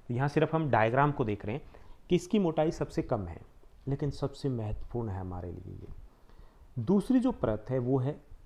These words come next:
मेंटल, ये भी ठोस अवस्था में, क्रस्ट भी ठोस अवस्था में। उसके बाद है कोर। कोर को हम दो भागों में बांट सकते हैं, आउटर कोर और इनर कोर। आउटर कोर है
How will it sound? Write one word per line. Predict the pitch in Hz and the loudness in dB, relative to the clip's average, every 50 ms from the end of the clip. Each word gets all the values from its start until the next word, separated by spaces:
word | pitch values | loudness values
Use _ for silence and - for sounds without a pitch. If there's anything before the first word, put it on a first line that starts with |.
| - - - | -14 -10 -8
मेंटल, | 120 117 107 98 95 92 - - - - - - _ - - - - - - - - - - - - - - - - _ _ - - _ - - _ _ - - _ - - _ _ _ - - | -6 -6 -6 -6 -8 -10 -12 -14 -16 -18 -20 -20 _ -16 -16 -16 -16 -18 -20 -20 -20 -20 -20 -20 -20 -20 -20 -20 -20 _ _ -20 -20 _ -20 -20 _ _ -20 -20 _ -20 -20 _ _ _ -10 -4
ये | 123 135 127 | -2 0 0
भी | 139 143 | 0 0
ठोस | 147 - 139 127 123 - | 0 -2 -2 -2 0 0
अवस्था | 127 113 120 - - - 117 | -2 -2 -4 -4 -6 -6 -6
में, | 120 123 135 151 - - - - - | -4 -6 -6 -8 -12 -16 -20 -10 -4
क्रस्ट | - 113 110 - - - | -4 -4 -4 -4 -6 -4
भी | 120 123 | -4 -4
ठोस | 120 - 120 117 110 - | -4 -4 -4 -6 -4 -4
अवस्था | 113 107 104 - - 110 | -4 -4 -4 -6 -8 -10
में। | 117 131 - - - - - - - - - - | -10 -12 -14 -18 -20 -20 -20 -20 -18 -14 -4 -2
उसके | 175 175 - - 214 | -2 0 0 0 2
बाद | 180 196 196 190 196 | 4 4 4 4 2
है | 202 202 - - | -2 -4 -4 0
कोर। | - 131 117 113 | 2 2 2 2
कोर | - - 175 175 185 180 | 2 4 6 6 6 6
को | 180 190 | 4 4
हम | 165 180 185 151 | 4 4 2 4
दो | 131 139 143 139 | 4 6 6 6
भागों | 135 123 110 98 113 | 4 0 0 -2 -2
में | 107 98 | -2 -2
बांट | 92 87 87 | -4 -4 -6
सकते | - - - - - - - | -8 -12 -14 -16 -14 -14 -14
हैं, | 98 - - - - - - - - - - - - | -14 -14 -16 -18 -20 -20 -20 -20 -20 -20 -20 -2 2
आउटर | 135 131 127 127 - - 151 | 4 4 4 2 0 -2 -4
कोर | 143 - 160 165 196 - - - - - - - - - - - - - - - - - - - - - - - - - - | 0 2 2 2 2 0 -4 -12 -20 -20 -16 -14 -14 -14 -14 -16 -18 -20 -20 -20 -20 -20 -20 -20 -20 -18 -18 -20 -8 0 2
और | 156 175 - - - | 4 4 4 2 2
इनर | 160 160 147 131 113 - | 4 4 4 4 2 -2
कोर। | - - - - - - - - - - - - - - - - - - - - - - - - - | -6 -10 -12 -12 -14 -18 -20 -20 -20 -20 -20 -20 -20 -20 -20 -20 -20 -20 -20 -20 -20 -20 -20 -4 0
आउटर | - 127 127 - - 156 | 2 2 2 0 -2 -6
कोर | 143 - 156 156 151 143 | -4 0 2 2 4 4
है | 139 147 147 151 | 2 2 0 -2